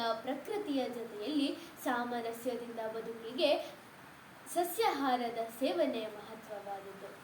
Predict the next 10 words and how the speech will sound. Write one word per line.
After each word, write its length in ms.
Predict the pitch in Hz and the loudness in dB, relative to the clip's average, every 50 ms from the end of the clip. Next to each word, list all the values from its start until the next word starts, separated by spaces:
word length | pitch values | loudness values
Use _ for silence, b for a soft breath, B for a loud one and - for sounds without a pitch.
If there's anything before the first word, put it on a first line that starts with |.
| B B B B B B | B B B B B B
ಅಹಿಂಸಾಮಯವಾದ 1120 | - 269 262 262 254 254 254 247 - 247 233 233 233 233 233 233 226 226 226 220 220 220 226 | 2 4 4 4 4 4 2 2 2 2 2 2 0 0 0 2 2 2 2 2 2 2 2
ಸಸ್ಯಾಹಾರ 880 | 226 226 - - 349 359 349 - 453 466 453 359 330 311 269 254 247 240 226 - | 2 0 2 2 2 2 2 2 2 4 4 6 6 6 4 4 4 2 0 0
ಪರಂಪರೆಯಲ್ಲಿ 880 | 233 226 226 214 214 - - 220 208 208 208 220 294 320 294 - 339 B B B B B - | 0 2 2 0 -2 -2 -2 -2 -2 0 -2 0 2 2 2 2 0 B B B B B 2
ಜನಿಸಿರುವುದು 800 | 269 370 403 480 466 - - 370 277 262 285 359 330 285 285 311 349 B B B B B 262 | 2 2 4 4 2 2 2 2 2 4 4 2 2 2 2 0 0 B B B B B 2
ನನ್ನ 260 | 262 254 254 240 233 226 220 | 2 2 2 0 -2 -2 -2
ಪೂರ್ವಜನ್ಮದ 1080 | 226 - - - 294 370 403 392 392 359 262 269 277 254 254 240 226 220 220 220 214 214 | -2 -4 -6 0 2 2 4 4 4 4 4 4 2 2 2 0 -2 -2 -2 -2 -2 -2
ಪುಣ್ಯದ 460 | - - - 226 254 294 262 254 247 | -4 -6 -6 -2 0 2 2 0 0
ಫಲವಾಗಿದೆ. 300 | 233 220 - - 214 202 208 202 202 202 202 190 190 196 185 180 - - - - - - B B B B B B B - | -6 -8 -10 -10 -10 -10 -10 -8 -8 -8 -10 -10 -10 -12 -12 -14 -14 -16 -16 -16 -16 -16 B B B B B B B 2
ಸಸ್ಯಾಹಾರ 640 | - 277 254 247 - 269 247 226 226 226 226 226 220 220 214 220 - | 2 4 4 4 2 2 2 2 2 0 2 2 4 4 2 2 0
ಸೇವನೆ 460 | 233 220 214 233 302 339 311 285 330 | -6 -4 0 0 2 4 4 4 4